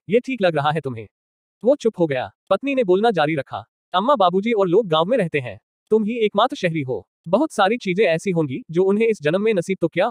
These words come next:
उनका नाम भी सुनने को नहीं मिलेगा। भगवान ने तुम्हें ये सौभाग्य दिया है कि तुम उन्हें ऐसी अनसुनी अनदेखी खुशियां दो।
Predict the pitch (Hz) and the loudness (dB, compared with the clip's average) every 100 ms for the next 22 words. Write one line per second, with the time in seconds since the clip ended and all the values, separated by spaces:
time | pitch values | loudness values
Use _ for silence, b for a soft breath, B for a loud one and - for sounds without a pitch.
0 | - 196 220 208 190 262 294 180 180 247 | -2 0 2 2 2 0 -2 0 2 0
1 | 165 135 117 98 - _ _ _ _ 170 | 0 -2 -4 -8 -14 _ _ _ _ -4
2 | 175 180 277 269 208 220 208 185 147 143 | 0 2 2 0 0 0 0 0 0 0
3 | 208 156 170 202 214 202 190 214 180 190 | -2 0 0 -2 -2 0 0 2 0 0
4 | 247 170 214 285 180 156 220 190 147 131 | -2 -2 0 0 0 -2 -4 -4 -4 -4
5 | 107 90 | -6 -10